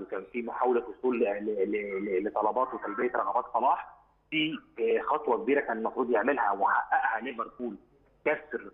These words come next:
حاجز الرواتب ب تلتمية وخمسين أو تلتمية وسبعين ألف، اللي أنا، اللي أتوقع إن هو هيكون الرقم تلتمية وسبعين ألف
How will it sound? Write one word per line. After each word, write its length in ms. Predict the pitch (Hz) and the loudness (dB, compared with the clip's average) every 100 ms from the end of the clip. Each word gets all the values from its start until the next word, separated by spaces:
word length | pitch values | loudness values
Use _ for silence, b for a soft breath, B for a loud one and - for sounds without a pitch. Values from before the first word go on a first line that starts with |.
| _ _ | _ _
حاجز 400 | - 131 117 101 | 0 2 2 0
الرواتب 480 | 98 107 131 147 180 - - _ _ _ _ | 0 4 4 4 0 -2 -20 _ _ _ _
ب 180 | 107 101 98 | 0 2 0
تلتمية 460 | 107 117 123 143 | 0 2 4 4
وخمسين 440 | 117 - 107 - 120 | 2 -2 -10 -6 -2
أو 120 | 104 | -2
تلتمية 340 | 113 95 123 | -4 -2 -2
وسبعين 320 | 127 104 120 | 0 -2 -2
ألف، 160 | 113 190 - - - | 0 -2 -4 -20 -4
اللي 140 | 113 131 | 0 2
أنا، 180 | - | 2
اللي 100 | 135 | 0
أتوقع 400 | 123 135 165 - | 2 2 0 0
إن 80 | 127 | -2
هو 120 | 120 | 0
هيكون 300 | 143 - 147 - 127 | -2 -2 -8 -6 -8
الرقم 440 | 110 110 156 139 | -4 -2 0 -2
تلتمية 300 | 120 110 127 | -6 -10 -10
وسبعين 280 | 135 113 131 | -8 -10 -8
ألف 120 | 151 | -10